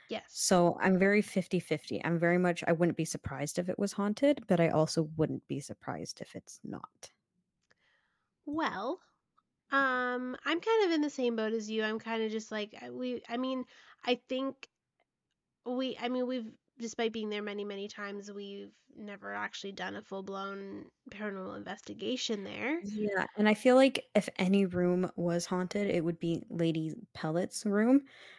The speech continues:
Speaker 2: Her room is the one that I find, for some reason, the creepiest.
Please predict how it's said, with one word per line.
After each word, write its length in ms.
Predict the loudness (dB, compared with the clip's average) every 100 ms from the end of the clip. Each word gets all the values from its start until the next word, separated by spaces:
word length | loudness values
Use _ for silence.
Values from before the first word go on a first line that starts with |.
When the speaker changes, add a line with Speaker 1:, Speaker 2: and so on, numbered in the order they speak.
| _
Speaker 2:
Her 340 | -8 6 8 8
room 320 | 8 8 8
is 140 | 6
the 120 | 6 6
one 240 | 6 4
that 120 | 2
I 140 | 0 -4
find, 400 | -2 -2 -2 -2
for 120 | -6
some 200 | -2 0
reason, 280 | 0 0 -4
the 80 | -6
creepiest. 760 | -6 -6 -4 -4 -4 -8 -16